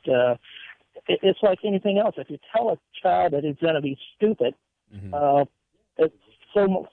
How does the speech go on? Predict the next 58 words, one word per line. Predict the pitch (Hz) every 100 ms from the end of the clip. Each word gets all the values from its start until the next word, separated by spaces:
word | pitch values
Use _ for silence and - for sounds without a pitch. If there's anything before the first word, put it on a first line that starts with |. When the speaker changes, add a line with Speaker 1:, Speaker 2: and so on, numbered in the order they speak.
| _
Speaker 1:
for | 170 -
so | 196
long, | 175 190 170 175 -
eventually | 170 233 - 190 185
he | 226
believes | 214 226 262 311 240
it. | 214 - _ _ _ _ _
A-, | 240 -
and | 208
that's | 220 277 -
what | 226
they're | 240
pushing | 214 262 254 131 135
right | 139 135
now. | 160 123 123 - 131
Speaker 2:
That's | 175 196
Speaker 1:
It's | 165
Speaker 2:
just | 156 151
Speaker 1:
trying | 143
Speaker 2:
it. | 113 - -
Speaker 1:
to | 170 _ -
Speaker 2:
Yeah, | 156 131
it's, | 170 175 -
it's, | 175 175
and | 180 226
this | 262
is | 285
the | 226
thing, | - 175 143
too. | - 165 117
You | 110
know, | 135 -
it's | 151 -
sold | - 196 220 220
as | - 147 147 139 131 120 - -
a | 135
way | 123 123 147 143 143 135
to | - 151 127 120 117 113 - _ _ _ _ _ _ _ _
put | - 220
whites | 139 151 156 139
in | 143
their | 135
place | 120 - 123 123 120 131
or | 117
get | 143 117
whites | 131 139 -
to | -
understand | 139 139 131 - - 135 123 123
the | 117
harm | - 139 135 131 127 123
that | 120 117 110
their | 117 101 131 127
race | 120 120 120
has | 135 117
done | 101 113 113 110
in | 110
the | 107
past, | - 160 151 143 -